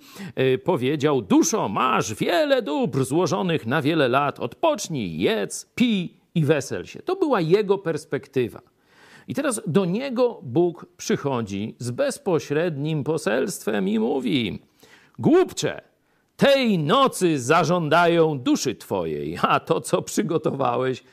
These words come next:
czyje będzie?” I rozszerzenie na każdego z nas. „Tak będzie z każdym,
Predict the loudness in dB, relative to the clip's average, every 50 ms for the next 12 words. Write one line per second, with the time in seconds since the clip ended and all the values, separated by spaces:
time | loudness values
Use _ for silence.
0 | _ _ _ 0 0 0 2 0 -2 -4 -4 -6 -8 -8 -8 -10 -12 -12 -12 -14
1 | -14 -16 _ _ _ _ _ _ _ _ _ _ _ _ _ _ _ _ _ _
2 | _ _ -20 _ _ -6 -4 -2 -2 -4 -4 -6 -6 -6 -6 -6 -6 -6 -4 -4
3 | -4 -2 -2 -4 -6 -6 -8 -8 -8 -8 -8 -10 -10 -8 -8 -8 -8 -8 -8 -8
4 | -8 -8 -10 -10 -12 -16 -20 _ _ _ _ _ -20 -20 -20 -12 _ -4 -4 -2
5 | 0 0 0 2 2 0 0 0 0 2 2 2 2 0 0 -2 -2 -4